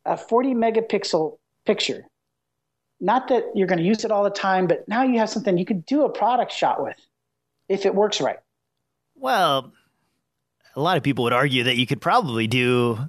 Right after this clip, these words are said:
Speaker 2: <laughs> a product shot with sixteen megapixel, depending on
Speaker 1: Yes.
Speaker 2: your end
Speaker 1: I'm just saying, if you
Speaker 2: destination.
Speaker 1: need, if you need a lot of information in a picture, you know,
Speaker 2: Yeah.
Speaker 1: or if you wanna do a,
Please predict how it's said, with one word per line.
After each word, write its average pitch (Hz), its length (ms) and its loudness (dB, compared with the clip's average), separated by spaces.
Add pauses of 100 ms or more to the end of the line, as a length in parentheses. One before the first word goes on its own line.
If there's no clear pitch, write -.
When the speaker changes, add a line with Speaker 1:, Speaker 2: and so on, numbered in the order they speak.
Speaker 2:
<laughs> - 180 -8
a 120 120 -2
product 139 380 0
shot 139 260 0
with 120 120 -4
sixteen 220 420 0
megapixel, 127 520 0
depending 180 380 0
on 175 200 2
Speaker 1:
Yes. - 20 -4
Speaker 2:
your - 800 -6
end 180 140 0
Speaker 1:
I'm 247 160 2
just 269 80 0
saying, 208 200 2
if 226 60 -2
you 226 80 2
Speaker 2:
destination. 226 200 2
Speaker 1:
need, 254 380 0 (160)
if 233 160 -4
you 226 140 0
need 220 340 2
a 202 80 2
lot 175 360 2
of 156 140 0 (360)
information 170 720 2
in 143 120 2
a 139 40 2
picture, 143 400 -2
you 170 120 0
know, 175 40 2
Speaker 2:
Yeah. 180 160 2
Speaker 1:
or 190 60 2
if 175 100 -6
you 220 80 0
wanna 220 200 2
do 190 160 0
a, 165 80 0